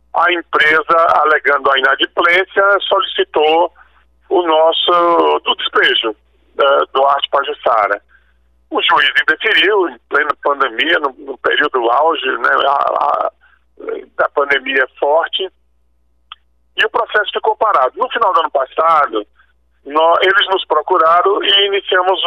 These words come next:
um processo de, de acordo, propostas e contrapropostas,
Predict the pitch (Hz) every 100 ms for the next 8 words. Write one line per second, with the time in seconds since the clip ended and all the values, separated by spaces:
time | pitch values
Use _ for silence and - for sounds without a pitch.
0 | 180 175 180 - 156 156 - - - 160
1 | 165 - - - - 185 - 175 131 -
2 | - _ - 175 196 202 180 - 139 143
3 | 139 139 - - - 160 165 165 185